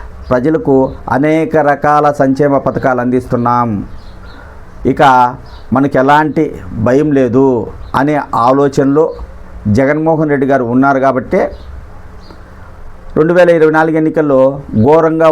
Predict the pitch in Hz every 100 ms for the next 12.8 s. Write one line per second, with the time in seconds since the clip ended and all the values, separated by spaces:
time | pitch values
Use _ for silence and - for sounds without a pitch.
0 | 135 131 113 117 98 87 - - - -
1 | - 160 202 190 180 156 147 156 160 160
2 | 160 151 143 151 147 143 - - - -
3 | 131 156 160 156 151 143 147 143 135 143
4 | 135 131 135 127 123 - - - - -
5 | - - - 123 131 151 156 151 143 131
6 | 139 147 139 135 135 135 156 - - 104
7 | 127 156 170 165 160 156 139 135 135 127
8 | 139 131 143 - - 127 123 - 165 156
9 | 143 127 131 - - - - 123 156 156
10 | 147 - 147 147 127 123 131 131 123 -
11 | 113 131 147 151 147 135 147 - - -
12 | - 135 156 170 170 - 165